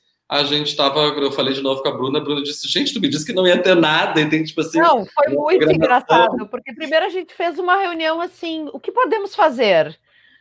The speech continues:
Speaker 2: No segundo momento, eu fui entrevistá-lo pro podcast do Noite dos Museus, e assim, eu achei que em vinte minutos já tá terminada a entrevista, porque ele me disse que ia ser um, um festival pequeno pra marcar presença, pra,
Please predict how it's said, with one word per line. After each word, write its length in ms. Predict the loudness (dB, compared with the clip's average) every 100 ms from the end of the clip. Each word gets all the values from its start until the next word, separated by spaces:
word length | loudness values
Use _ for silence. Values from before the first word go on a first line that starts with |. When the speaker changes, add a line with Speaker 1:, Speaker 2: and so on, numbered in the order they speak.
| _ _
Speaker 2:
No 100 | -10
segundo 480 | -8 -8 -6 -2 0
momento, 460 | 2 2 2 0 0
eu 60 |
fui 160 | 0 -2
entrevistá-lo 1000 | 0 0 0 -2 0 4 6 6 4 0
pro 160 | -4 2
podcast 500 | 2 4 2 0 0
do 80 | -4
Noite 260 | -4 -6
dos 180 | -8 -8
Museus, 540 | -6 -6 -2 0 0 -2 -10
e 140 | -2 -2
assim, 520 | 0 -4 -4 -4 -8 _ _ _ _ 2
eu 120 | 4
achei 280 | 4 2 2
que 140 | 2
em 140 | 0
vinte 420 | -2 -2 -4 -6 -6
minutos 360 | -4 -4 -2
já 120 | -2
tá 160 | 0 0
terminada 540 | 0 0 2 2 2
a 20 | 0
entrevista, 640 | -2 -4 -2 -4 -2 -4
porque 560 | -6 -4 0 0 -2 -8
ele 120 | -8 -8
me 100 | -4
disse 200 | -6 -4
que 140 | -2
ia 60 | 0
ser 180 | 0
um, 320 | 0 -4 -8 -12
um 140 | -12 -6
festival 520 | -4 -4 -2 2 2
pequeno 600 | 0 -2 6 6 6 2
pra 120 | 0
marcar 300 | 2 2 2 2
presença, 600 | 0 0 -2 0 -2 -4
pra, 280 | -2 -2